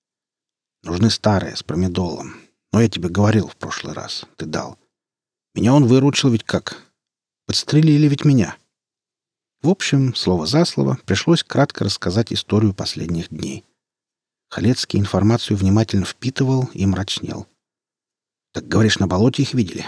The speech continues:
монолитовцев? Не брешут ли господа сталкеры?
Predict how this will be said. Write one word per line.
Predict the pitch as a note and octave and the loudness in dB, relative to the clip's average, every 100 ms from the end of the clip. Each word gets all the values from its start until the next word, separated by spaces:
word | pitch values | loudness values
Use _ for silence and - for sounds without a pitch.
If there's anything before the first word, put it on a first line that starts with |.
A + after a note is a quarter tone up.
| - | 0
монолитовцев? | G#2 G#2 D#2 - - - - _ _ | 2 2 -2 -10 -12 -14 -20 _ _
Не | A#2 | 2
брешут | C#3+ D3 - | 4 4 0
ли | F#2+ | -4
господа | F2 - A#2 F#2+ | -4 -4 -2 -4
сталкеры? | - E2+ - - | -4 -6 -6 -10